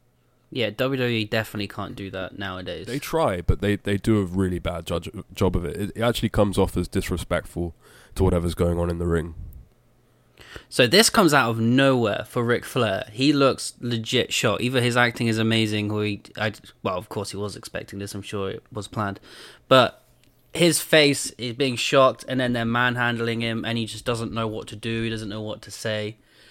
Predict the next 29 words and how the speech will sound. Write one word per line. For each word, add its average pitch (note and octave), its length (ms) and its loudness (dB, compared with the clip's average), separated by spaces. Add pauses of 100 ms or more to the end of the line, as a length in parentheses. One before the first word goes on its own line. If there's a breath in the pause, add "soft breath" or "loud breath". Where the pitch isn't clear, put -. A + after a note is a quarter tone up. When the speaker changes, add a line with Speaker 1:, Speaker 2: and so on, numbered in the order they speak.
(200 soft breath)
Speaker 1:
It's - 140 -8
fantastic. E3 540 0
It F2+ 100 -8
seems D3+ 280 -2
very, C3 500 0
very A#2 320 -2
realistic. A2 380 0
Speaker 2:
And G#2+ 80 4
also, C3+ 240 2
do G2+ 120 -2
you A2 100 4
want A2+ 240 4
to A2+ 80 0
watch G#2+ 280 2
the - 80 -2
match A2 360 0
now? D2+ 260 -2 (100)
'Cause F2 220 -4
it, D2 280 -10 (520 soft breath)
coming B2 600 -2
t-, - 100 -10 (180)
cold B2 540 4
into A2 300 -2
this G#2+ 200 -4
angle, G2 380 -8
not F#2+ 200 -6
knowing G#2 280 -4
Flair, F#2+ 340 -6 (100)
uh, F2+ 320 -6